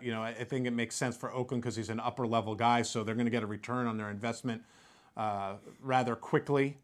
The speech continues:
Uh, you know, whether it's at, you know, ends up in the bullpen or not, we'll have to wait and see. But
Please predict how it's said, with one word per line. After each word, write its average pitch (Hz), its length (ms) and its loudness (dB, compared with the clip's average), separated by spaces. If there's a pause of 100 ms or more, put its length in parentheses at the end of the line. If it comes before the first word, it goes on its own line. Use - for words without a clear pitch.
(100)
Uh, 110 680 2
you 113 140 -6
know, 107 160 -2
whether 110 320 -2
it's 101 120 -6
at, 110 240 -2
you 117 120 -4
know, 107 80 -4
ends 107 200 -4
up 113 140 -6
in 110 60 -4
the 98 60 -4
bullpen 117 640 0
or 104 200 -6
not, 107 160 -4
we'll 107 100 -2
have 101 140 -6
to 107 80 -10
wait 107 180 -4
and 98 100 -10
see. 123 300 2
But 110 260 -2